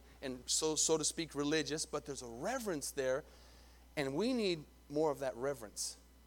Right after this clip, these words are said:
with God. Because holy, God said, "Be holy, for I am holy." Now, the word holy in Hebrew is kodesh, and it means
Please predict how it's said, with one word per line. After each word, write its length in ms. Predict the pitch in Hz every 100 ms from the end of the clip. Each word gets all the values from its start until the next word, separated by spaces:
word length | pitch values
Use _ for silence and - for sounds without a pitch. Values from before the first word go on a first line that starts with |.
| - - - - - - - -
with 200 | 139 -
God. 220 | 131 107 - - - - - - - - - -
Because 440 | 151 180 160 151 -
holy, 680 | - 196 240 262 185 127 156 - - - - - - - -
God 240 | 170 226
said, 220 | - 185 - - - 113
"Be 160 | 214 262
holy, 540 | 208 185 151 139 165 - - - - -
for 180 | - 139
I 200 | 151 160
am 100 | 151
holy." 400 | 170 156 113 98 - - - - - - - - - - -
Now, 160 | 143
the 100 | 147
word 240 | 143 165 190
holy 440 | 165 214 220 170
in 120 | 151
Hebrew 340 | 151 202 170 151
is 160 | 143
kodesh, 540 | - 156 151 185 147 -
and 120 | 131
it 140 | 196 214
means 540 | 233 220 120 110